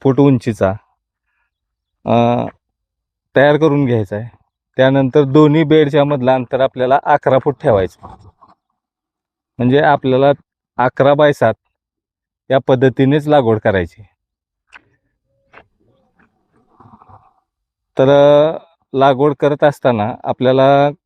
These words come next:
कुठलंही शेणखत, कंपोस्ट खत, गांडूळ खत किंवा रासायनिक खत, बुरशीनाशक, कीटकनाशक बेडवरती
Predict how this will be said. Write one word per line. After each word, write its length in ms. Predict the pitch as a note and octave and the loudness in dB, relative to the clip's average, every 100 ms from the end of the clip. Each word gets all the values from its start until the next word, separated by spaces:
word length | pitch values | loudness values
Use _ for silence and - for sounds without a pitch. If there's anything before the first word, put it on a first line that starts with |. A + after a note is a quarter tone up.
| _ _ - - | _ _ -18 -8
कुठलंही 640 | C#3+ - C3+ D3+ D3+ D#3+ | -8 -4 2 2 2 -2
शेणखत, 760 | - D3+ C#3 B2+ C3 C3+ C3+ _ - | -2 0 0 -2 0 2 0 _ -4
कंपोस्ट 440 | C3 B2 B2 - B2 | -4 -2 -2 -2 -2
खत, 260 | A#2+ B2 A2 | -2 -2 -2
गांडूळ 360 | A#2+ A#2+ A2 A2+ | 0 0 -2 -4
खत 480 | - A2+ - _ _ _ _ _ _ _ _ _ _ _ _ _ _ | -8 -10 -10 _ _ _ _ _ _ _ _ _ _ _ _ _ _
किंवा 240 | C#3+ C#3 C3+ | -2 0 2
रासायनिक 460 | C3 C#3 C#3+ C3+ - | 2 2 0 -2 -4
खत, 260 | G#2 F#2 _ _ _ _ _ _ _ _ _ _ - | -8 -8 _ _ _ _ _ _ _ _ _ _ -6
बुरशीनाशक, 640 | B2+ C3 - C3 B2+ - B2 | -2 -2 0 0 0 -2 -4
कीटकनाशक 640 | - A#2+ B2+ B2+ B2+ A2 G#2+ _ _ _ _ _ _ _ _ _ _ _ - | -4 -2 0 0 -2 -2 -4 _ _ _ _ _ _ _ _ _ _ _ -4
बेडवरती 920 | A2+ C3 C3 C3 B2+ - C3+ C#3 | 2 4 4 2 0 -2 -4 -2